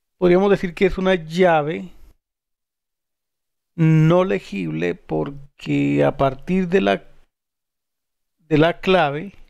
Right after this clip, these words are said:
del hash, no podemos, eh, obtener valores, no podemos obtener la representación original.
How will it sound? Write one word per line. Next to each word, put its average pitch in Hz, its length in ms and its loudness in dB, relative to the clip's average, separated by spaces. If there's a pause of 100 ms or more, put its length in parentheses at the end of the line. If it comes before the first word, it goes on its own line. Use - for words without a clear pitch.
(120)
del 143 400 -10
hash, 165 420 -4 (460)
no 170 300 -2
podemos, 180 580 0
eh, 160 320 -2
obtener 160 560 0
valores, 165 720 -2 (800)
no 165 200 -2
podemos 185 340 2
obtener 165 300 -2
la 165 80 2
representación 151 1160 -2
original. 156 800 -2